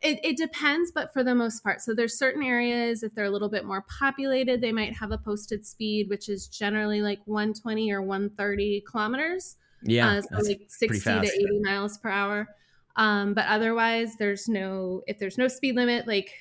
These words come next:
Speaker 1: there's this, I, it's like a bumper sticker. There's, it's a circle
Speaker 2: Yeah.
Speaker 1: with a slash through it, and that just means end of speed. And it's like
Speaker 2: <gasps>
Speaker 1: that plus,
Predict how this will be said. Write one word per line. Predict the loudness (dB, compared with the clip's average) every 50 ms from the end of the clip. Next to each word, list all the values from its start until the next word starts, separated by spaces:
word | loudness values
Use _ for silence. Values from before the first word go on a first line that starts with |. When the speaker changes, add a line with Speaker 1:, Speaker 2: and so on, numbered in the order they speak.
| -20 _
Speaker 1:
there's | -2 2 2 2 2 2 -2 -2
this, | -2 -2 -2 -2 -4 -8 -10 -10 -12 -16 _ _ _ _ _ _ _ _ _ _ _
I, | -6 -6 -6 -4 -6
it's | -6 -6 -2 -4
like | -2 -2
a | 0 0
bumper | 0 0 0 0 -2 -2
sticker. | -4 -4 -6 -6 -2 0 2 2 2 2
There's, | 2 0 -2 -2 -2
it's | -4 -4 -2 0
a | 0 0 0 -2
circle | -4 -4 -2 -2 -2 2 4 6 6 8 6
Speaker 2:
Yeah. | 6 4 2
Speaker 1:
with | -2 -6
a | -6 -6 -2 2
slash | 2 2 2 0 -6 -8 -4
through | 0 2 4 4 4
it, | 4 4 2 0 -2 -2
and | -2 0 2
that | 0 0 0
just | -2 -4 -2 -2
means | 0 0 0 0 -2 -6 -2
end | 0 2 2 4 2 2
of | 0 0 0 0 0 0 0 -2 -4
speed. | -6 -6 -6 -6 -6 -6 -8 -8 -8 -10 -12 -14 -18 _ _ -20 -20 -20 _ -4
And | 0 0
it's | 2 2 2 0
like | 0 0 0 -2 -4
Speaker 2:
<gasps> | -2 4
Speaker 1:
that | 6 6 8 8 4 2 0 -6 -6
plus, | 0 2 2 4 2 2 -2 -4 -6 -6 -8